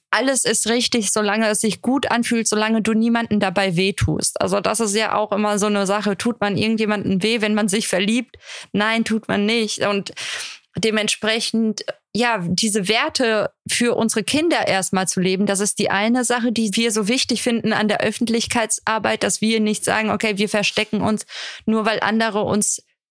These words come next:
ja dazu zwingen wollen oder sagen, wir wären nicht richtig als Familie. Nein, unsere Familie ist genauso richtig wie jede andere. Und andererseits natürlich auch diese Überzeugungsarbeit, die wir schon merken, dass es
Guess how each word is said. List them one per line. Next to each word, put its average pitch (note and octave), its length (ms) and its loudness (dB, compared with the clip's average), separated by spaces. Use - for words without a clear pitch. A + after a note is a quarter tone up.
ja A3 160 2
dazu G#3 320 0
zwingen B3+ 640 2
wollen B3 540 0
oder G#3+ 240 2
sagen, G#3+ 380 2
wir G#3 140 0
wären G#3+ 260 2
nicht G#3 240 -2
richtig B3 360 0
als B3 180 2
Familie. B3+ 480 2
Nein, A3 300 0
unsere G#3 280 0
Familie G#3+ 400 0
ist F3+ 120 -2
genauso G#3 360 0
richtig G#3 340 -2
wie G3 80 0
jede F#3+ 300 0
andere. B3 480 0
Und A3 320 2
andererseits A3+ 760 0
natürlich A3 440 0
auch F#3+ 160 0
diese G3+ 300 0
Überzeugungsarbeit, G#3 1120 -2
die G3 100 0
wir F#3 200 0
schon G#3+ 260 0
merken, F#3+ 500 0
dass E3+ 200 0
es F#3 200 -2